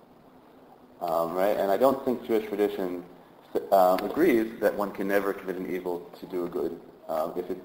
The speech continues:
accomplishes a greater good, then it wasn't an evil, largely. Um, but um, I do think that there are a number of points that have to be made in this.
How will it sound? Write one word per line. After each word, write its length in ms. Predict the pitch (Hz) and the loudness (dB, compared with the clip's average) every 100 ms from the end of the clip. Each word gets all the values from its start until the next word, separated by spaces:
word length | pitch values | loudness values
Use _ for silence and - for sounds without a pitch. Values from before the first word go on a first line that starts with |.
| - | -12
accomplishes 520 | - 110 113 - 98 | 4 4 4 0 -4
a 40 | |
greater 240 | 95 101 131 | 2 4 6
good, 200 | 196 185 | 6 4
then 80 | 117 | 4
it 80 | |
wasn't 280 | 95 110 - | 6 6 4
an 80 | 98 | -6
evil, 260 | 85 - - - - | -6 -6 -12 -18 -6
largely. 300 | 87 76 - - - - - - - - - - | -4 -4 -6 -18 -20 -20 -20 -20 -18 -18 -20 -4
Um, 480 | 98 101 101 98 104 - - - - - - - - - - | 2 6 6 4 -2 -8 -14 -20 -20 -20 -20 -20 -20 -18 2
but 460 | 143 123 - - - - - - - - | 4 6 2 -8 -16 -20 -20 -20 -20 -8
um, 160 | 104 101 | 0 2
I 120 | 76 | 2
do 160 | 117 170 | 2 2
think 360 | 175 131 123 - | 2 -2 -2 -4
that 180 | 104 | -4
there 100 | 104 | 0
are 40 | 101 | 0
a 40 | |
number 280 | 107 131 120 | 4 2 2
of 160 | 110 - | -2 -2
points 200 | 98 92 | -2 -2
that 100 | 87 | -2
have 160 | 87 | -2
to 60 | 90 | -2
be 60 | 85 | -4
made 180 | 82 | -4
in 140 | 80 65 | -6 -8
this. 120 | - | -8